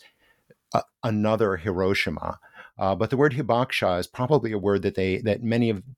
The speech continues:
many people haven't heard in these communities. And in some ways, it's been, it's used before Mick and I began to use it. Um,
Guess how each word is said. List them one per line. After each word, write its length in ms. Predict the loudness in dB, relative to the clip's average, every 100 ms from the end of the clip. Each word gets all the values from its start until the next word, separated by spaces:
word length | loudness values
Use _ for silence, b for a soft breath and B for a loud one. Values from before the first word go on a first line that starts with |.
| -4
many 220 | 0 0
people 240 | 0 0
haven't 240 | 0 0 0
heard 260 | 4 4
in 60 | 4
these 180 | 0 -2
communities. 600 | -2 0 0 -4 -6 -10 B B B B -6
And 480 | -2 2 2 0 -4 -2
in 160 | 0 0
some 260 | 0 0
ways, 500 | 2 2 0 -2 -4 -10 B B 2
it's 300 | 2 2 -4
been, 340 | 0 0 0 -4
it's 180 | -8 -2
used 320 | 0 -2 -2
before 640 | -4 -2 0 2 2 0 0
Mick 220 | 0 0
and 100 | 0
I 140 | 2 0
began 340 | 0 0 0
to 60 | -2
use 360 | 2 2 2
it. 280 | 0 -10 -12 -12
Um, 440 | -2 0 2 0